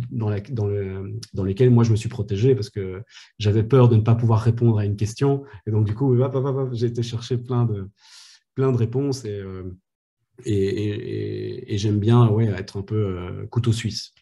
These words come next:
Euh, même si avec humilité, euh, je, je suis pas, euh,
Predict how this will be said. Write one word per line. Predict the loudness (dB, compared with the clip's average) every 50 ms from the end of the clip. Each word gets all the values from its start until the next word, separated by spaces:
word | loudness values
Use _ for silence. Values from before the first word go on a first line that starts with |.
| _ -10
Euh, | -10 -8 -8 -8 -8 -8 -10 -12 -14 _ -20 -20 -20 -16 -2 2
même | 4 4 4
si | 6 4 6
avec | 6 6 4 4 4
humilité, | 4 4 4 2 2 4 6 8 8 6 4 2
euh, | -2 -4 -4 -4 -4 -6 -6 -6 -6
je, | -6 -6 -6 -4 -4 -4 -6 -6 -8 -8
je | -10 -10 -12
suis | -12 -12 -12 -8
pas, | -4 -4 -2 -2
euh, | -2 -2 -4 -6 -6